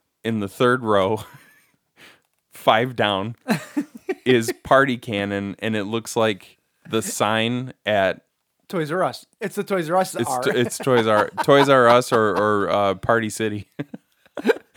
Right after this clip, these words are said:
Speaker 2: it's like
Speaker 1: Dude.
Speaker 2: the backwards R for Toys R Us,
Speaker 1: Oh,
Speaker 2: though.
Speaker 1: yeah. <laughs> It looks like balloons. It looks like colorful balloons. Is this, like, is this legit?
Speaker 2: It's
Speaker 1: Let me
Speaker 2: legit,
Speaker 1: hear,
Speaker 2: yeah.
Speaker 1: let me hear this band.
Speaker 2: All right, you wanna hear 'em?
Speaker 1: Yeah.
Speaker 2: Um,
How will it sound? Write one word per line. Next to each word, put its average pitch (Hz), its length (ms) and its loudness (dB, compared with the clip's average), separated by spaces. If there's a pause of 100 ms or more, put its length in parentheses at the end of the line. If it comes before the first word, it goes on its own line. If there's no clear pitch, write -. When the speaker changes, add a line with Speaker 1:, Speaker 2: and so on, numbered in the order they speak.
(220)
Speaker 2:
it's 180 100 0
like 233 140 8
Speaker 1:
Dude. 190 160 8
Speaker 2:
the 226 60 8
backwards 208 500 6
R 175 360 8
for 143 360 0 (100)
Toys 165 220 2
R 156 140 2
Us, 165 100 4
Speaker 1:
Oh, 170 180 8
Speaker 2:
though. 170 80 10
Speaker 1:
yeah. 165 220 8
<laughs> - 400 -2 (760)
It 160 100 0
looks 170 240 0
like 170 200 4
balloons. 135 460 2
It 117 40 -2
looks 120 220 0
like 127 120 0
colorful 127 420 0
balloons. 117 340 -2 (300)
Is 131 160 0
this, 180 220 -4
like, 180 180 0 (340)
is 123 120 -2
this 151 180 -6
legit? 151 460 0
Speaker 2:
It's 214 120 2
Speaker 1:
Let 156 120 4
me 202 80 6
Speaker 2:
legit, 170 360 4
Speaker 1:
hear, 170 100 -6
Speaker 2:
yeah. 202 60 6
Speaker 1:
let 180 60 4
me 165 80 2
hear 160 200 -2
this 143 180 -4
band. 147 320 -4
Speaker 2:
All 196 60 2
right, 175 60 2
you 156 80 0
wanna 156 140 -2
hear 160 160 -4
'em? 190 240 -6
Speaker 1:
Yeah. 127 300 4
Speaker 2:
Um, 160 240 -6